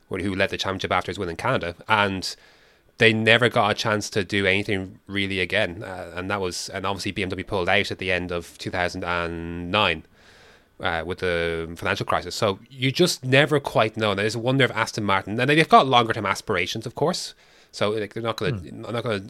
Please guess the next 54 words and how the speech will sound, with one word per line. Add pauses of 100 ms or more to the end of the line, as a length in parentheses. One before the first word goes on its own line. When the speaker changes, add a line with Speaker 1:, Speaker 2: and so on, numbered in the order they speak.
Speaker 1:
up
and
disappear
within
a
year
and
a
half,
like,
from
two
thousand
and
eight,
like,
um, (640)
like
B
M
W
did,
obviously. (100)
Obviously
a
different
circumstance,
but (920)
you
still
have
to
imagine,
I
think
they
will
probably
go
for
it.
And (120)
with
Alonso
there,
you'll
imagine
they'd
be
pushing
for
that
as
well.